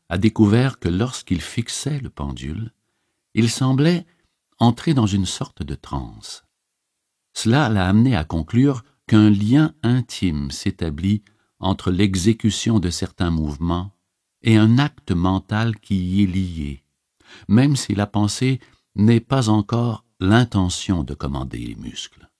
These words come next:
L'abbé Alexis Mermette, un prêtre de village, a acquis la réputation de roi des sourciers au début du vingtième siècle, en partie à cause de son talent incroyable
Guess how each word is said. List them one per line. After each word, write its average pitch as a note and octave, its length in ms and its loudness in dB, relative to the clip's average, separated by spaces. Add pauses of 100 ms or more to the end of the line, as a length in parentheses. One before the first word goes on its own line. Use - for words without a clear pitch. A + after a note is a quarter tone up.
(1160)
L'abbé A2 560 4
Alexis A2+ 520 2
Mermette, E2 680 -2 (140)
un D2 240 -8
prêtre E2 400 -6
de D2+ 120 -4
village, D#2+ 520 -4 (300)
a A2 120 2
acquis A#2 320 0
la A#2 140 4
réputation G#2+ 800 -2
de D#2+ 140 -2
roi E2 520 0
des F#2+ 180 0
sourciers - 760 -6 (220)
au F#2+ 120 0
début G2+ 320 4
du F2+ 120 0
vingtième D#2 440 -4
siècle, F2+ 460 -8 (560)
en A#2+ 120 4
partie D3 360 0
à A2+ 60 2
cause C#3+ 260 -2
de G2+ 100 4
son G#2+ 220 -2
talent G#2+ 300 0
incroyable F2 760 -4